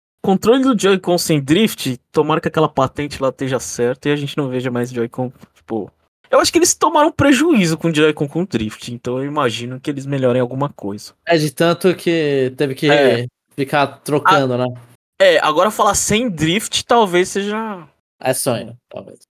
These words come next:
Speaker 1: É.
Speaker 2: E eu, eu acho que uma coisa assim, eu vou falar, é, vou falar não, né? Pensando, demorava mais pra carregar, mas eu achava a eShop do três D S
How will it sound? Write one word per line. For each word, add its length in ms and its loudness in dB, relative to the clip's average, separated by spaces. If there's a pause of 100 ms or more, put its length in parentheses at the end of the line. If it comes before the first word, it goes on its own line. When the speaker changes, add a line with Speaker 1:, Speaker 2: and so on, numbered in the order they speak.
(120)
Speaker 1:
É. 220 -12 (440)
Speaker 2:
E 220 -2
eu, 720 6
eu 220 6
acho 220 2
que 60 -6
uma 120 -4
coisa 240 0
assim, 340 -10
eu 120 0
vou 100 4
falar, 280 0
é, 220 -2
vou 140 -6
falar 220 -6
não, 140 -14
né? 180 -10
Pensando, 600 -2 (400)
demorava 400 4
mais 160 0
pra 140 -2
carregar, 340 2
mas 160 -2
eu 60 4
achava 280 -2
a 40 2
eShop 360 -2
do 80 -8
três 300 0
D 60 2
S 640 2